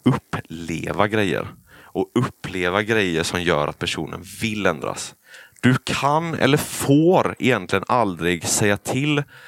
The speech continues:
en person som du inte håller med om, eller håller med, eller som säger dumma grejer, att den är en idiot och att den tänker idiotiskt.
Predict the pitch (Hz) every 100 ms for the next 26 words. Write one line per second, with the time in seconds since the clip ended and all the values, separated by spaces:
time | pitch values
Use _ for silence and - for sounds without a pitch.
0 | - - 120 127 - 117 98 92 95 85
1 | 92 87 90 - 80 78 - _ _ _
2 | _ - - 107 95 101 98 80 78 92
3 | 127 147 - _ - 107 104 107 98 95
4 | 87 90 131 131 _ _ - 104 104 104
5 | - 95 90 98 92 87 90 85 78 80
6 | - - - 90 92 95 87 80 78 -
7 | 87 85 87 123 175 - - _ _ -
8 | 98 98 90 87 - 101 82 85 98 87
9 | 95 95 80 - 95 123 -